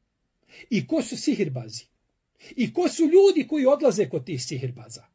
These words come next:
Znači, da, da nam to džini provjere, da nam oni to sve, znači, te informacije, znači, pribave. Zatim se prouči ajet, „A dužnost nam je bila vjernike pomoći.”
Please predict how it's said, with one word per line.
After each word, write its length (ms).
Znači, 300
da, 160
da 140
nam 140
to 160
džini 320
provjere, 460
da 80
nam 160
oni 180
to 140
sve, 180
znači, 300
te 120
informacije, 600
znači, 340
pribave. 400
Zatim 480
se 220
prouči 540
ajet, 640
„A 140
dužnost 640
nam 180
je 160
bila 480
vjernike 560
pomoći.” 520